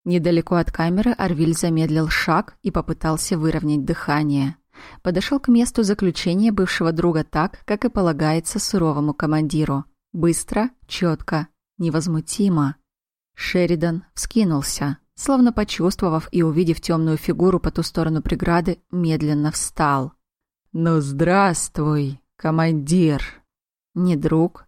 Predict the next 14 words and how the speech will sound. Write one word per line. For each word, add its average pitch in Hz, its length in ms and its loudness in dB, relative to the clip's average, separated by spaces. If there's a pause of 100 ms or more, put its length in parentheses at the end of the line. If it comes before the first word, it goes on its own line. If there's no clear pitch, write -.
(100)
не 180 220 0
брат, 147 500 -2 (140)
не 185 180 0
Арвиль. 165 600 0 (480)
Командир. 151 880 0 (560)
Сотник 269 540 0
щелкнул 240 480 0
пальцами, 160 760 0
пленка 185 360 -2
на 170 100 0
миг 160 200 -2
потускнела, 170 640 -2
и 185 160 -2
Арвиль 175 540 0